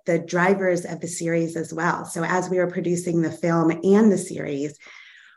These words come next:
we wanted to be sure that everybody who worked hard on the series felt the movie as a reward, just like we did. It's after all these years on the series,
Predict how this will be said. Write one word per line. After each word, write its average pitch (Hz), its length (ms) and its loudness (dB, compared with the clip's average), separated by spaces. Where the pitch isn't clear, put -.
we 220 100 8
wanted 226 300 6
to 233 80 4
be 208 160 4
sure 180 360 0
that 160 420 -2
everybody 196 640 2
who 175 300 -4
worked 165 380 -4
hard 170 360 0
on 165 100 0
the 160 80 0
series 151 500 -6
felt 208 360 0
the 190 80 0
movie 170 360 0
as 165 200 -2
a 170 40 -8
reward, 156 480 -2
just 214 200 0
like 254 160 2
we 262 160 2
did. - 260 -6
It's 170 220 -2
after 175 260 0
all 185 180 4
these 208 260 4
years 185 300 2
on 185 180 -2
the 180 60 2
series, 180 540 2